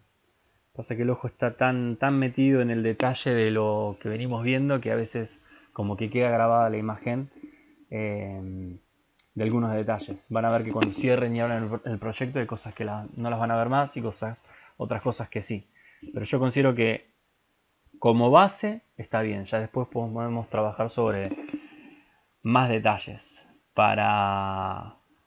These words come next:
para tener la base lista, yo creo que está, está bien, habiendo utilizado, ustedes fíjense, o sea, tres capas solamente. Una con lo que es clonación, clonación de esta zona de acá abajo, que fue de acá.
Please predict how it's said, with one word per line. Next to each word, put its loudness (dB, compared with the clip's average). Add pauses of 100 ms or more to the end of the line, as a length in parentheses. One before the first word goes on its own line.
(340)
para 4
tener 2
la 8
base 4
lista, -4
yo -8
creo -4
que -8
está, -6
está -6
bien, -6 (100)
habiendo -2 (540)
utilizado, 0
ustedes -6
fíjense, -6
o -8
sea, -8
tres -2
capas -2
solamente. -8
Una -4
con -2 (640)
lo -4
que -2
es -8
clonación, -2 (1700)
clonación -4
de -6
esta -10
zona -6
de -6
acá -4
abajo, 4 (220)
que -20
fue -6
de -2
acá. 0